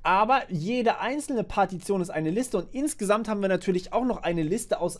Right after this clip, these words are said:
allen Partitionen. Und naja, wie viele einzelne Listen brauchen wir denn? Und wenn wir uns mal ganz kurz dran erinnern, wir hatten Einser, also quasi die, die auf eins enden, die, die auf zwei enden, die, die auf drei enden, vier enden, fünf, sechs, sieben, acht und neun enden.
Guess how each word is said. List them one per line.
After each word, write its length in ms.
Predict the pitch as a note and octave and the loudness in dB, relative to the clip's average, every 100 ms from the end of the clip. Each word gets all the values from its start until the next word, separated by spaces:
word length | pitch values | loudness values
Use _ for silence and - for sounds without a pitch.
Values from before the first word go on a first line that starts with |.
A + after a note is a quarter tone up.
| - | -4
allen 380 | E3+ A#3+ B3 A3+ | 0 0 -2 -2
Partitionen. 880 | G3+ F#3+ F3+ - A3 G#3 G3 B3+ - - - - | -2 -2 -6 -6 0 0 0 -4 -10 -18 -20 -2
Und 280 | G#3 G#3 F#3+ | 4 4 4
naja, 240 | G#3+ C4+ | 2 2
wie 60 | A3+ | 2
viele 500 | - A#3+ A3+ G#3 F#3 - | -2 4 4 4 0 -8
einzelne 420 | - A3 A3+ G#3+ G3+ | -2 -2 0 -2 -2
Listen 400 | G#3+ G#3+ G3 D3+ | -2 -4 -6 -2
brauchen 460 | D#3 C4 - F#3+ | 2 2 0 -2
wir 100 | D3+ | 0
denn? 240 | D3 G#3+ A#3 | -2 -2 -6
Und 160 | D#3 | -4
wenn 140 | F#3+ A3+ | -2 0
wir 120 | G3 | 0
uns 160 | F#3 | -2
mal 160 | F#3 F3 | -2 0
ganz 200 | F3+ F3+ | 0 -2
kurz 180 | F3+ - | -4 -2
dran 160 | D#3+ | -4
erinnern, 320 | D#3 F#3 B3 G#3+ | -2 -4 -4 -2
wir 100 | F3 | 0
hatten 260 | F#3 E3+ | -2 -4
Einser, 680 | - D3 G#3 C4+ E4 E4 E4+ A3 | -6 0 0 0 -2 -2 -4 -8
also 360 | E3+ D#3+ D3 | -4 -4 -6
quasi 400 | C3+ D3+ C#3+ C#3 | -4 0 0 0
die, 200 | - G3+ | -4 -4
die 140 | G#3+ F3+ | 0 0
auf 200 | D3 - | 0 0
eins 260 | G#3+ C#4 | 0 0
enden, 340 | - A3 G#3+ F3+ | -6 -8 -6 -4
die, 100 | G3 | -2
die 140 | E3+ | -2
auf 100 | - | -4
zwei 220 | - B3 | -2 -2
enden, 260 | A3 G#3 F#3+ | -2 -6 -6
die, 100 | F3 | -4
die 120 | D3 | -2
auf 100 | B2+ | -4
drei 240 | - G3+ G#3+ | -2 -2 -2
enden, 240 | G3+ G3 | -4 -8
vier 280 | - G3+ G3 | -10 -4 -4
enden, 200 | F3 F3+ | -4 -4
fünf, 260 | F#3+ F#3 | -4 -4
sechs, 280 | - D#3+ - | -2 -2 -2
sieben, 340 | C#3+ C#3+ E3+ E3 | -10 -8 -8 -4
acht 300 | C#3+ D#3+ - | -4 -4 -8
und 180 | D3+ D3+ | -8 -2
neun 280 | D#3+ G3+ | 2 2
enden. 400 | - D3 D3 A3+ | 0 -4 -4 -6